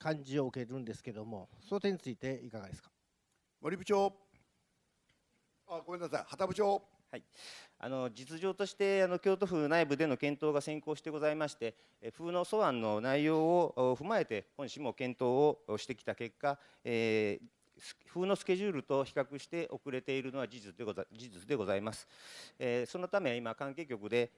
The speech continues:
Speaker 3: えー、スピード感を持って、えー、できるだけ、えー、同じ時期に同じ内容のものを達成できるようにということで、スピード感を持って進めているところでございます。
Speaker 2: 橋村委員。
Speaker 1: まあね、あの、団が作った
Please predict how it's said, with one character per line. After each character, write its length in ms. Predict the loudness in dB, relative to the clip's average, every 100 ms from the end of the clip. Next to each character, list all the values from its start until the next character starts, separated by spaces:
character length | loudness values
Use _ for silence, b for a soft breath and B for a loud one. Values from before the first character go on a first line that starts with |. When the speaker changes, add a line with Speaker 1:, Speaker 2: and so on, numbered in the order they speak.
| -6
Speaker 3:
え 360 | 0 4 4 2
ー、 60 |
ス 80 | -2
ピ 80 | -4
ー 40 |
ド 100 | -2
感 160 | 0 0
を 20 |
持 100 | 0
っ 120 | -4 -4
て、 200 | -8 -8 _
え 100 | -10
ー、 20 | -8
で 100 | -6
き 100 | -6
る 80 | -2
だ 120 | -2
け、 260 | -2 -6 -6
え 100 | -10
ー、 80 | -4
同 100 | -4
じ 120 | -4
時 100 | -10
期 120 | -10 -10
に 180 | -10 -14
同 160 | -8 -8
じ 120 | -4
内 180 | -2 -2
容 140 | -2
の 100 | -4
も 160 | -6 -6
の 140 | -4
を 100 | -6
達 260 | -8 -14 -12
成 40 |
で 100 | -14
き 100 | -12
る 80 | -10
よ 80 | -10
う 20 |
に 60 | -10
と 80 | -14
い 20 |
う 60 | -14
こ 80 |
と 100 | -16
で、 80 | -14
ス 140 | -14 -10
ピ 80 |
ー 20 | -8
ド 80 |
感 140 | -4 -2
を 20 |
持 80 | -2
っ 80 | -4
て 100 | -10
進 200 | -10 -12
め 80 |
て 80 | -6
い 100 | -6
る 80 | -6
と 100 | -12
こ 100 | -12
ろ 60 | -8
で 80 |
ご 100 | -10
ざ 100 | -10
い 60 | -14
ま 100 | -16
す。 160 | -20 -20 _ -20 _ _ _ _ _ _ _ -12 -6
Speaker 2:
橋 60 | -2
村 160 | -2
委 60 | -2
員。 180 | -6 -12 _ _ _ _ _ _ _ _ B B B B B B B B B B B B
Speaker 1:
ま 100 | 4
あ 0 |
ね、 200 | 6 4 6
あ 80 |
の、 320 | 8 8 6 2 B B B B B B B B B B _ _ -20 _ _ -2
団 160 | 0
が 80 | 0
作 180 | -2 -6
っ 20 |
た 320 | -6 -6 -6